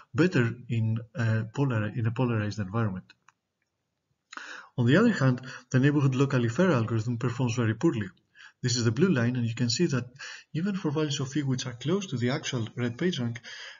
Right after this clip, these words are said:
uh, it, uh, uh, it exhibits a very high utility loss. This is due to the homophily in the data. Uh, and the nodes in the graph have very few neighbors of the, uh, opposite group. And as a result, in order to,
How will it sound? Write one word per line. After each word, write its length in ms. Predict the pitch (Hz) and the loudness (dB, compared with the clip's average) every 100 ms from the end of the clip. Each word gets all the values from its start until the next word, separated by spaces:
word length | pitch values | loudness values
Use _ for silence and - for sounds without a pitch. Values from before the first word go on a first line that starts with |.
| _ | _
uh, 220 | 131 127 123 139 | 0 0 -2 -6
it, 220 | 123 - | -8 -6
uh, 80 | 131 | -6
uh, 400 | 135 123 110 113 | -4 -4 -4 -2
it 160 | 120 120 | -2 -2
exhibits 380 | 120 143 123 | -2 -2 -2
a 60 | 120 | -2
very 160 | 131 123 | 0 0
high 160 | 123 | 0
utility 480 | 113 107 107 98 104 | 0 -2 -4 -6 -4
loss. 300 | 120 113 - _ _ - _ _ _ _ - _ - - - - - - _ | -4 -2 -4 _ _ -20 _ _ _ _ -20 _ -20 -20 -18 -16 -16 -18 _
This 180 | 170 180 | 2 2
is 80 | 202 | 2
due 140 | 196 | 2
to 80 | 185 | 2
the 120 | 156 | 2
homophily 460 | 135 131 139 135 120 | 0 2 0 0 0
in 80 | 110 | 0
the 80 | |
data. 320 | 107 147 - - - - - - - _ - | -2 -4 -4 -12 -18 -20 -20 -20 -20 _ -8
Uh, 80 | 139 - - _ - | -8 -8 -20 _ -4
and 380 | 120 113 113 117 | -2 0 -2 -4
the 120 | 117 | 0
nodes 280 | 135 190 170 | 0 0 0
in 80 | |
the 80 | 139 | -2
graph 420 | 123 120 123 - - | 0 0 0 -4 -2
have 100 | 117 | 0
very 180 | 147 | 2
few 220 | 151 - 151 | 0 -2 -2
neighbors 500 | 139 147 143 - - | 0 2 0 -2 -6
of 180 | - 113 | -10 -6
the, 260 | 120 113 117 117 | -2 0 -2 -2
uh, 320 | 117 113 113 | 0 0 0
opposite 400 | 127 127 117 110 - | -2 -2 -4 -6 -4
group. 260 | 135 - _ _ _ _ - - - | -4 -4 _ _ _ _ -20 -18 -4
And 80 | 117 | -2
as 140 | 113 | 2
a 60 | 120 | 0
result, 360 | 117 175 156 | 2 0 0
in 100 | 127 | -2
order 180 | 127 127 | 0 -2
to, 340 | 131 120 117 | 0 -2 -2